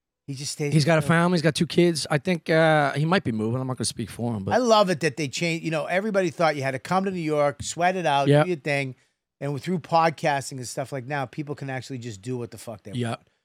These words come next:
Speaker 1: Have a family, be happy.
Speaker 2: You can prove you're funny
Speaker 1: Yeah.
Speaker 2: consistently outside of just one set.
Speaker 1: That's great. And you got your podcast.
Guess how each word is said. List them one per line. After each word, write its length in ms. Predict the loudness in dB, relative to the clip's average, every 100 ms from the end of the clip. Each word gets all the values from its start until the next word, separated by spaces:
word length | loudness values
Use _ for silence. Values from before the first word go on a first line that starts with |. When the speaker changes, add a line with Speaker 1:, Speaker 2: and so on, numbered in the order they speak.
| _ _
Speaker 1:
Have 180 | -2 -2
a 60 |
family, 460 | -4 -2 -2 -2 -4
be 220 | -4 -6
happy. 460 | -4 -4 -6 -6 -8
Speaker 2:
You 120 | -6
can 120 | -4
prove 240 | 2 2 2
you're 80 | -2
funny 440 | -4 -6 -4 -6 -10 _ _ _
Speaker 1:
Yeah. 180 | -2 0
Speaker 2:
consistently 420 | 0 -2 -4 -4
outside 360 | -4 -4 -4 -4
of 80 | -6
just 160 | -8
one 240 | -6 -4 -4
set. 260 | -4 -2
Speaker 1:
That's 180 | -4 -2
great. 220 | -2 -2
And 80 | -2
you 100 | 2
got 140 | 2 4
your 200 | 4 4
podcast. 680 | -2 -6 -8 -10 -10 -12